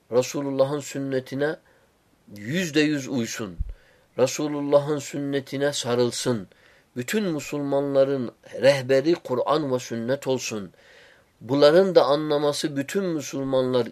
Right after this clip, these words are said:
imamların, dört imam ve ona tabi olanların peşinden gitsinler. Bizim imanımız öyle güçlesin ki Kadir Gecesi'ni yirmi yedide değil, on son günde arayanlardan etsin.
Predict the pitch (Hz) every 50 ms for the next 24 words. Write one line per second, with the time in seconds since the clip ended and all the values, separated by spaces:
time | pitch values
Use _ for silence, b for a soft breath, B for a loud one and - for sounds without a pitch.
0 | - - 131 123 131 131 135 135 131 131 131 135 147 156 143 127 110 104 123 139
1 | 156 151 135 120 - 131 139 147 147 156 165 151 135 120 113 107 120 123 135 143
2 | 139 - 127 120 123 131 147 113 113 123 123 120 120 123 123 123 135 143 135 -
3 | - 117 113 - - 113 113 117 123 139 147 143 120 110 110 - - - - 101
4 | 107 101 87 - _ b b b b b b b b b b b b b b b
5 | b b _ _ - 120 123 131 170 170 143 143 151 151 147 147 151 156 151 151
6 | 143 139 143 147 147 147 143 143 147 135 127 135 143 143 139 - 190 202 180 -
7 | - 127 113 107 101 - _ _ _ _ - 117 123 127 165 175 165 147 147 147
8 | 139 139 143 135 135 - 135 139 135 127 113 101 b b b b b b b -
9 | 139 135 127 131 135 135 135 143 143 135 123 135 139 135 156 160 156 165 165 170
10 | 170 175 180 180 - _ - 143 165 180 170 - - 147 139 135 123 120 135 135
11 | 135 135 156 - 120 131 131 131 127 127 127 127 131 127 123 123 156 160 160 131
12 | 113 - - - 95 87